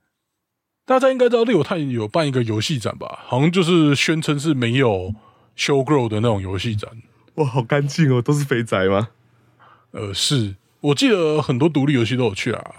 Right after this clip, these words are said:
Speaker 1: 不知道他今年还会不会办。如果有的话，可能可以试试看。然后，然后那个，如果听众够多的话，说不定哪天我们可以去什么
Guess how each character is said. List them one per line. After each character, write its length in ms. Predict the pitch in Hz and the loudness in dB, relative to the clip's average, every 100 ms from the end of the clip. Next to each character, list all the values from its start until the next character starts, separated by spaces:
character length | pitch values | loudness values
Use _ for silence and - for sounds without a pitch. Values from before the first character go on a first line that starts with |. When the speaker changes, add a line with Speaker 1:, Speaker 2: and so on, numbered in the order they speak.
| - | -4
Speaker 1:
不 120 | 240 | -2
知 100 | 226 | 0
道 120 | 208 | -2
他 140 | 196 | -2
今 140 | 190 175 | -2 0
年 100 | 139 | 0
还 80 | 123 | 0
会 60 | |
不 60 | 131 | 0
会 60 | |
办。 180 | 131 127 | 0 0
如 120 | 117 | 2
果 100 | 170 | 2
有 180 | 185 120 | 2 0
的 100 | 104 | -2
话， 420 | 139 143 123 110 - - - - _ _ | 0 2 2 -2 -8 -20 -20 -20 _ _
可 160 | - 113 | -4 -2
能 120 | 107 | 0
可 100 | 113 | 0
以 80 | 156 | -2
试 220 | - 160 | -2 -2
试 160 | 131 143 | 0 0
看。 260 | 143 104 101 - _ _ _ _ - | -2 -4 -10 -20 _ _ _ _ -6
然 140 | 117 | -2
后， 680 | 147 180 156 139 131 127 113 - _ _ _ _ _ _ _ _ _ _ _ _ _ _ _ _ _ | 0 0 0 0 0 -2 -4 -10 _ _ _ _ _ _ _ _ _ _ _ _ _ _ _ _ _
然 140 | 117 120 | -4 0
后 160 | 165 | 2
那 140 | 160 165 | 2 2
个， 1120 | 120 107 101 98 95 95 92 92 92 95 90 _ _ _ _ _ _ _ _ _ | 2 2 0 -2 -4 -4 -4 -4 -6 -8 -14 _ _ _ _ _ _ _ _ _
如 140 | - 190 | 0 2
果 140 | 185 | 2
听 240 | - 185 185 | 0 -2 2
众 180 | 185 | 2
够 200 | 180 196 | 4 4
多 160 | 170 180 | 4 4
的 80 | 175 | 4
话， 220 | 185 180 | 4 2
说 180 | - 196 | 2 -2
不 80 | 202 | 0
定 180 | 214 | 2
哪 140 | 185 131 | 2 0
天 260 | - 233 240 | -2 -2 0
我 60 | |
们 100 | 151 | 0
可 120 | 151 | 0
以 60 | 233 | -2
去 140 | - | -2
什 160 | 214 156 | -4 -4
么 460 | 123 117 113 113 | -2 -2 -2 -4